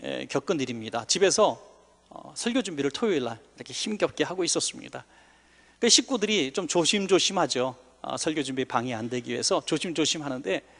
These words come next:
에, 철부지 막내 아들은 그런 아빠의 고민을 알 리가 없잖아요. 그래서 "아빠 토요일인데 나가서 놀아줘, 놀아줘." 계속 그러는 거예요.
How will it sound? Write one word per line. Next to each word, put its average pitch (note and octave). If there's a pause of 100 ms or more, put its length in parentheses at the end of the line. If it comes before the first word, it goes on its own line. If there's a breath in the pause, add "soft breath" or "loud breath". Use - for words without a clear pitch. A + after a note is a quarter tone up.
(480 loud breath)
에, A3+
철부지 A#3+ (180)
막내 F#3
아들은 D3 (220)
그런 F3+ (280)
아빠의 E3
고민을 D3+
알 A#2
리가 C#3+
없잖아요. B2+
그래서 D3 (460 loud breath)
"아빠 F3
토요일인데 A#3+
나가서 F#3+
놀아줘, G#3
놀아줘." G3+
계속 F3+
그러는 D3+
거예요. C3+